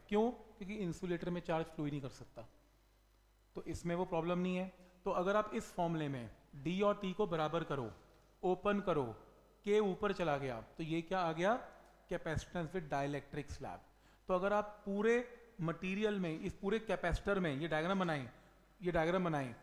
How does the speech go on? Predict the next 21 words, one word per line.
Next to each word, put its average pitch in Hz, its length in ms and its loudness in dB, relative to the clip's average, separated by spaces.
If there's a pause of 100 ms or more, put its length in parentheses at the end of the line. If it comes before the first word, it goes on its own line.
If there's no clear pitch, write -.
(340)
अगर 175 200 2
आप 196 180 2
पूरे 208 220 6
capacitor 185 540 0
में 202 200 2
dielectric 185 600 2
fill 156 220 -2
कर 156 180 0
दें, 196 180 2 (600)
तो 208 80 6 (120)
capacitance 175 600 2
का 214 120 4
formula 175 420 2
बनेगा 165 520 0
epsilon 156 560 -2
naught 202 240 0
A 156 160 0
by 170 140 0 (120)
D 170 100 0 (220)
into 175 380 2 (800)
K। 175 120 0